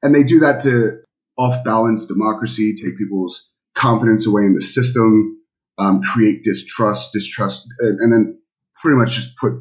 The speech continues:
make, make everything chaotic. That is the op. Chaos is the op. So a weaponized account, if it was a school shooting, for example, um, what the Russian nation state would do is create a bunch of, uh,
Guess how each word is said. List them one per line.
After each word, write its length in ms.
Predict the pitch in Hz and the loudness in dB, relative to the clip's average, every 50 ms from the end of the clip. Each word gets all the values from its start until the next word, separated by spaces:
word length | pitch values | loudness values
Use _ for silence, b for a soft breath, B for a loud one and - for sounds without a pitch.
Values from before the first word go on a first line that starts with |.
| - _ _ | -14 _ _
make, 360 | 131 120 123 117 117 120 - - | 0 2 2 2 2 0 0 2
make 180 | 120 117 120 | 2 2 2
everything 400 | 127 117 117 120 113 107 101 - - - | 2 0 2 2 2 0 0 -2 -8 -8
chaotic. 400 | - 117 107 104 - - - - - - - _ _ _ _ _ | -6 -2 -2 0 -2 -2 -6 -12 -18 -20 -20 _ _ _ _ _
That 140 | - 113 117 123 | 0 2 4 4
is 160 | 123 120 123 | 4 4 2
the 120 | 117 104 92 | 0 0 0
op. 240 | 95 90 - - - 135 | 0 -2 -4 -6 -4 0
Chaos 360 | 139 131 123 117 110 - - | 2 2 2 2 0 -2 0
is 200 | 120 117 104 98 | 0 0 0 0
the 160 | 101 98 90 | -2 -4 -2
op. 240 | 92 82 - - - _ _ _ _ _ _ _ _ _ _ _ _ _ | -4 -4 -6 -10 -12 _ _ _ _ _ _ _ _ _ _ _ _ _
So 300 | _ - 160 147 135 127 | _ 0 2 4 4 4
a 160 | 117 131 139 143 | 4 2 2 4
weaponized 480 | 170 190 196 190 165 156 139 127 123 | 4 2 2 0 0 0 0 0 0
account, 560 | 127 120 - - 156 147 123 110 101 - - _ _ _ _ _ _ _ _ _ _ | -4 -6 -4 -2 -2 0 0 -2 -2 -6 -10 _ _ _ _ _ _ _ _ _ _
if 140 | 139 131 139 | -2 0 0
it 120 | 139 131 | -2 0
was 420 | 135 135 131 127 127 123 123 123 - - _ 127 | 2 2 2 2 2 0 -2 -4 -6 -10 _ -2
a 120 | 123 120 | 0 0
school 320 | 120 123 - 143 139 127 127 | 0 -2 -4 -6 -4 -4 -4
shooting, 580 | - - 131 123 113 110 98 95 - 95 - _ | -4 -2 -2 0 0 2 2 0 -2 -2 -8 _
for 120 | - 110 | -4 -4
example, 520 | 98 95 101 98 82 78 - - - - _ _ _ _ _ _ _ _ _ _ _ _ _ _ | -2 -2 -4 -4 -6 -6 -12 -16 -18 -20 _ _ _ _ _ _ _ _ _ _ _ _ _ _
um, 360 | - 113 110 107 107 104 - 127 | -2 0 2 2 0 0 2 2
what 140 | 131 120 127 | 2 2 2
the 60 | 123 | 2
Russian 340 | 120 123 120 120 123 123 113 | 2 4 2 2 2 2 2
nation 340 | 113 113 117 - 120 110 110 | 2 2 2 0 -2 -2 -2
state 360 | - - - 110 104 101 101 107 | -2 -4 -2 0 0 0 0 -2
would 180 | 107 101 - | -4 -4 0
do 400 | - 107 104 98 101 101 98 - _ _ _ _ _ _ _ _ _ | 0 0 2 2 0 -2 -4 -10 _ _ _ _ _ _ _ _ _
is 240 | - 117 110 104 104 | 0 2 2 2 0
create 320 | - - - 147 131 123 120 | -4 -4 0 0 2 2 2
a 40 | |
bunch 300 | 107 117 113 113 110 - | 0 0 0 0 0 0
of, 240 | 127 110 110 101 - - - _ _ _ _ | 0 0 0 -2 -4 -12 -20 _ _ _ _
uh, 160 | 107 107 101 | -2 -2 -2